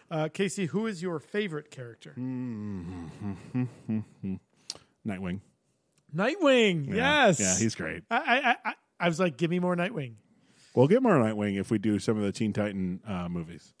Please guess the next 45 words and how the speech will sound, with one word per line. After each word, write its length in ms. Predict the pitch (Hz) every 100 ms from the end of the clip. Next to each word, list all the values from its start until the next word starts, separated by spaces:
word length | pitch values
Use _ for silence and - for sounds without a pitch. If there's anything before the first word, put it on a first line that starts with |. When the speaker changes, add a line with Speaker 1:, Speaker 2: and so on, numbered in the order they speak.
| -
Speaker 1:
Okay, 240 | 277 233 214 _ -
all 60 |
right. 160 | 208 196 _ - _ -
Um, 460 | 175 165 156 156 143 _ _ _ _ -
all 60 |
right, 140 | 196 190 _
cool. 200 | - 208 - _ _ _ _ - - -
Speaker 2:
<laughs> 320 | 147 139 123
Todd, 220 | 160 135
what 140 | 127 156
was 120 | 139
the 80 | 120
best 220 | 101 -
scene 180 | 95 90
for 100 | -
you? 180 | 87 85
Speaker 1:
Best 340 | 127 208 - -
scene, 480 | 220 208 196 185 175 _ _ _ _ _ _ _ _ _ _ _ -
I 100 | 185
think, 560 | - - 220 254 254 - _ _ _ 156 - - - - - - _ -
and 120 | 147
it's 180 | 139 -
the, 200 | 165 226 - -
and 140 | 240 170
maybe 180 | 175 196
it's 120 | -
even 180 | 202 180
just, 160 | 156 170
like, 120 | 156
the, 200 | 156 156 -
the, 180 | 147 131 -
the 100 | 143
feeling 480 | - - 180 185 175
it 100 | 160
evokes, 440 | 135 151 165 -
but 140 | - -
the 60 |
moment 360 | 156 170 175 208
when 180 | 160 143
Batman 640 | 127 156 175 180 160 151 147
lands 480 | 151 151 151 139 123
next 280 | 156 -
to 100 | -
Red 240 | 151 151 139
Hood 360 | 117 156 160